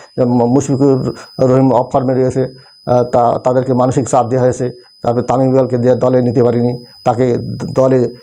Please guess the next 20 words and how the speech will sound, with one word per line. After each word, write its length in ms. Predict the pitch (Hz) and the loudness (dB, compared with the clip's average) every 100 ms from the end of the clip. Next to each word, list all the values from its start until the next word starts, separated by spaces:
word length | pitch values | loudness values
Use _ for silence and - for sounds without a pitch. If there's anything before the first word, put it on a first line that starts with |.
| _ - | _ -4
আহ, 500 | 117 113 - - 117 - | 0 0 -2 -6 -10 0
ফেরানোর 500 | 160 165 170 147 - | 2 4 2 0 -4
কোনো 240 | - 151 | -4 -2
চেষ্টাই 320 | 151 170 160 | 0 0 0
করা 140 | 123 113 | 2 0
হয়নি। 240 | 110 98 - _ _ _ _ _ - | 0 -6 -12 _ _ _ _ _ -18
সে 200 | - 143 | -2 2
এখনও 300 | 135 127 156 | 4 4 2
পর্যন্ত 200 | 151 143 | 2 0
ঘরোয়া 300 | 131 127 135 | 2 2 2
লিগে 240 | 131 123 120 | 0 0 0
বিপিএল 340 | 143 143 135 | 2 2 0
এসে 160 | 131 127 | -2 0
কী 140 | 160 | 0
কত 180 | 143 135 | 0 -2
ভালো 200 | 127 127 | 0 -2
খেললো, 300 | 117 110 113 - - - | -2 -4 -4 -10 -12 -4
অথচ 220 | 127 143 | 0 0
তাকে 280 | 135 131 160 | 0 0 0
দলে 280 | 127 127 | 2 0